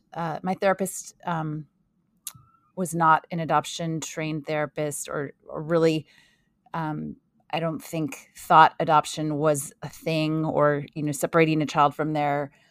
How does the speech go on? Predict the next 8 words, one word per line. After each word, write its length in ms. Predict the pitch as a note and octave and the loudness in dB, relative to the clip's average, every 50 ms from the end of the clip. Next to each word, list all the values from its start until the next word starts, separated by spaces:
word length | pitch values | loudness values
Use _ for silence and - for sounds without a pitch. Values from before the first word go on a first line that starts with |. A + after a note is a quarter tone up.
| _ _ | _ _
biology, 800 | - E3 D#3+ D3+ D3+ D#3 D#3 D#3 C#3+ C#3+ - D3+ D3+ D3 D3 C#3 | -2 2 4 4 4 4 4 2 0 -4 -6 -6 -4 -4 -4 -4
their, 400 | C#3+ D3 C#3+ C#3+ C#3+ D3 - - | -4 -4 -4 -4 -6 -8 -10 -12
their 480 | D3 D3 D3 D#3 D3+ D3 D3+ D3+ - - - _ _ _ _ _ | -14 -12 -10 -8 -8 -8 -8 -10 -12 -14 -20 _ _ _ _ _
first 260 | - D#3+ D3+ - - | -4 -4 -4 -4 -4
mom 360 | - D#3+ D3 D3 D3 C#3+ C#3+ - | -2 0 2 2 2 0 -2 -6
was, 500 | - C#3+ C#3+ D3 D3 C#3 C3+ - - - _ _ - | -6 -4 -2 -2 -2 -2 -6 -10 -14 -20 _ _ -8
was 180 | D#3 D#3 D#3+ | -6 -4 -4
significant. 1000 | - - - D#3+ C#3+ D#3+ F3 - - - A#3+ A#3+ - - E3+ D3+ D#3+ D#3+ - - | -4 -4 -6 -6 -6 -4 -4 -4 -4 -4 -6 -8 -6 -6 -6 -6 -6 -8 -10 -14